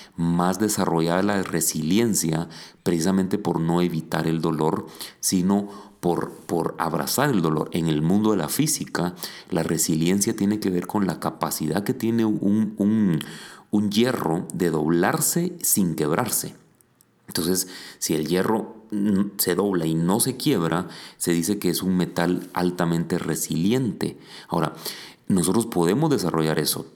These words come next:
Y para desarrollar esa resiliencia, lo primero es que tenemos que desarrollar la paciencia.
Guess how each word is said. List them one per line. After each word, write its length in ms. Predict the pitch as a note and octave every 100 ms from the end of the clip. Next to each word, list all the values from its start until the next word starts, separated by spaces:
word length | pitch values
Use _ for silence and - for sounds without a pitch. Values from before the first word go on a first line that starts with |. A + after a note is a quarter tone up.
| - _ _ _ -
Y 80 | -
para 220 | G2+ E2
desarrollar 540 | D#2+ D#2 D2+ D2+ F2+ -
esa 180 | G2+ G#2+
resiliencia, 720 | G#2 - D#2+ D#2+ F2 G2 G#2+ -
lo 240 | F2 D#2+
primero 520 | - D#2+ A#2 G2 D#2+ - - -
es 180 | - E2+
que 120 | -
tenemos 440 | F#2+ E2+ E2 F2+ F2+
que 120 | F2+
desarrollar 600 | E2+ E2+ D#2 D2+ D#2 D#2+ - - - -
la 260 | E2+ D#2
paciencia. 760 | - C#2 G2 A2 E2+ - -